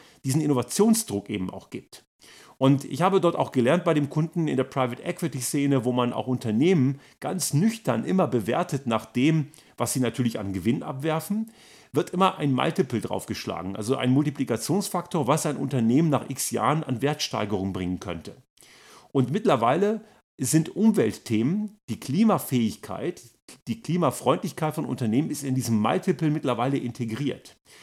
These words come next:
Früher war das nicht so, da war das eher ein angehängter Risikofaktor, der in seiner Bewertung ganz, ganz anders dasteht, als wenn er jetzt in der Multiplikation des Wertgewinns des Unternehmens mitgerechnet wird.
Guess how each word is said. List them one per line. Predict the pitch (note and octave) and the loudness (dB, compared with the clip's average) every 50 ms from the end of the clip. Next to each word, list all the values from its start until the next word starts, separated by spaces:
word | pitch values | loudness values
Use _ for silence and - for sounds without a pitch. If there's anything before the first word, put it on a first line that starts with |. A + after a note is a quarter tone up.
| - - - - | -20 -20 -20 -14
Früher | - - C#3+ G#3 G#3 | 2 4 6 6 8
war | E3 D3+ C3+ | 6 6 4
das | C3 - - | 4 2 2
nicht | E3 D#3 - - | -2 -2 -2 -6
so, | - G#2+ - - | -8 -8 -6 -4
da | G#2 G#2 G#2 | -4 -2 0
war | A#2+ B2 | 0 -2
das | B2+ - | -2 -2
eher | C3 B2+ B2+ | 0 0 0
ein | A#2+ A#2 A2 - _ _ _ _ _ | 0 0 -2 -6 _ _ _ _ _
angehängter | - B2 C#3+ D3 C3 B2 A2+ C#3 C#3 - A#2+ G2+ | 0 0 2 4 4 4 4 4 2 0 0 0
Risikofaktor, | G#2+ D#3 E3 D#3 F3+ - - A2 - - G#2+ - - - B2 A#2 | 0 0 0 0 -2 -4 -4 -8 -2 -2 -2 -2 0 -2 -2 0
der | G2 A#2 A2+ A2 A2 - | 2 0 0 0 -2 -2
in | A#2+ A2+ G#2+ | -2 -2 0
seiner | A2+ B2 G#2+ G#2 G2 | 0 0 -2 -2 -2
Bewertung | F#2+ G2+ E2 B2 C3+ E3+ E3 - A#2 G#2+ G#2 - - - - - - - _ _ _ - | -4 -4 -4 -2 -2 -2 -2 -2 -2 -2 -2 -4 -10 -20 -20 -20 -20 -20 _ _ _ 0
ganz, | B2 C#3 E3+ D#3+ - - | 2 2 2 2 -2 -2
ganz | - C3 B2 C3 C3 - | 0 2 2 2 0 -2
anders | C3 C#3 D3 C3 A2+ A2+ - | -2 0 0 0 0 -2 -2
dasteht, | - A#2+ B2 D#3 D3+ - - A2 G#2 A#2+ C#3 C3+ - | -2 -2 0 0 -2 -4 -6 -4 -4 -4 -4 -6 -6
als | A#2 A#2+ - A#2 | -8 -8 -4 -2
wenn | A#2+ B2+ | 0 0
er | C3 B2+ | 2 2
jetzt | C3+ C3+ - - | 0 0 -2 -6
in | C3+ B2 A2+ G#2+ | -2 0 2 2
der | G#2+ G2+ F#2+ - - - - _ _ - | 2 0 -2 -6 -12 -20 -20 _ _ -6
Multiplikation | B2+ A#2+ B2 A2+ B2 - - G#2+ - G#2+ G2+ - - - - F3 G#3+ A3 E3 B2 G2+ F#2+ | -2 0 0 0 -2 -4 -4 -6 -4 -4 -4 -4 -4 0 2 2 4 4 4 2 2 0
des | G#2+ G#2+ - - A2 F#2 | -4 -6 -6 -6 -2 0
Wertgewinns | C#3 F#3+ G3+ - - B2 G2+ A2 G2+ G2 - | 0 0 0 0 -4 -2 0 0 -2 -2 -4
des | - G2 - | -8 -8 -8
Unternehmens | A2+ G2+ - A2 G2+ G2+ G2 F#2+ F2 - - | -8 -8 -6 -6 -6 -4 -4 -4 -6 -6 -8
mitgerechnet | G2 - - - G2+ F#2 F2+ - - G2 - - | -10 -10 -8 -10 -10 -10 -10 -12 -16 -18 -16 -16
wird. | - - - _ - | -18 -18 -20 _ -20